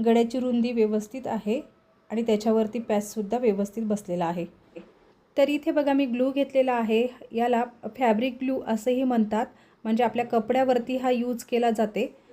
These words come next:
तर आता आपण हे जे पॅच आहे, हे पॅच, अ, या ग्लूनीच अटॅच करून घेणार आहोत.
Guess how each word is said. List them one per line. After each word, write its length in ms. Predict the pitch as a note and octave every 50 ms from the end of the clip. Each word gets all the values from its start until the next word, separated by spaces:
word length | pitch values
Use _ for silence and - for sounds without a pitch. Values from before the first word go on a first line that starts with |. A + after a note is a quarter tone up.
| - - -
तर 120 | A3 G#3+ A3
आता 280 | - A3+ - C#4 D4
आपण 240 | D4 D4 - D4+ C#4
हे 120 | C#4 C#4+
जे 120 | C4 C#4 C#4
पॅच 400 | - - C4 C4 C4+ C4+ - C#4
आहे, 340 | A#3+ G#3+ G3+ G#3 A3 B3+ -
हे 60 | A#3+ A#3+
पॅच, 420 | A#3 - A#3+ G#3+ A3 A3+ - - - - _
अ, 160 | - G#3+ G#3+
या 180 | A3 A3+ A#3 A#3
ग्लूनीच 540 | A3+ G#3+ A3+ A#3 A#3+ A#3 C4 C#4 C4+ -
अटॅच 380 | - - G#3+ G#3 G#3+ G#3+ G#3 G#3+
करून 280 | - - G#3+ A3 A3 G#3+
घेणार 280 | G#3 G#3+ G#3+ G3+ G3
आहोत. 260 | F#3+ F#3+ F#3+ G#3 B3+